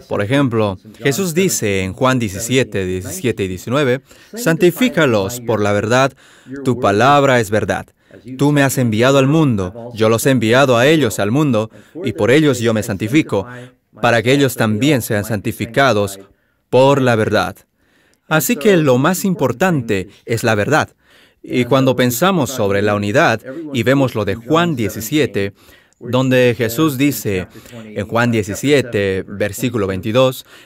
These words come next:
"La gloria que tú me diste, yo se la di a ellos, para que sean uno, como nosotros somos uno".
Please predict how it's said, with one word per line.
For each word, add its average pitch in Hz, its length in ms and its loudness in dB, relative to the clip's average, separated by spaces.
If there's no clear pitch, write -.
"La 139 200 2
gloria 147 440 2
que 117 180 0
tú 165 140 0
me 160 120 2
diste, 143 460 2
yo 135 220 2
se 127 180 -4
la 98 140 -2
di 120 160 -2
a 101 100 0
ellos, 120 460 0
para 113 160 -2
que 117 140 -2
sean 156 400 2
uno, 127 440 -2
como 131 200 0
nosotros 104 460 -2
somos 139 300 -2
uno". 139 240 0